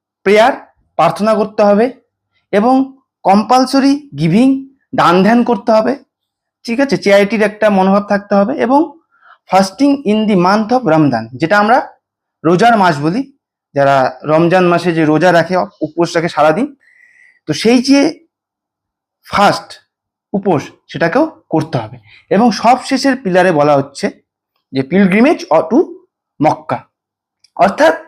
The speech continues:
হজ যাত্রা, যেটাকে আমরা প্রায় শুনতে পারি যে হজ যাত্রার উদ্দেশ্যে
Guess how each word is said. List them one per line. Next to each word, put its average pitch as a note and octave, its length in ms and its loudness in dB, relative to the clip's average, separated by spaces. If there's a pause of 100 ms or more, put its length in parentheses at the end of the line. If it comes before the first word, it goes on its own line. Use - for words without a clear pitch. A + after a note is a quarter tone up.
(420)
হজ B3+ 260 2
যাত্রা, D#3 460 -4
যেটাকে G3+ 340 -2
আমরা A3 160 0
প্রায় A3 280 2
শুনতে A#3 280 -4
পারি A3+ 200 -4
যে G#3+ 100 -4
হজ E3 280 -2
যাত্রার F#3+ 360 0
উদ্দেশ্যে F3 520 -6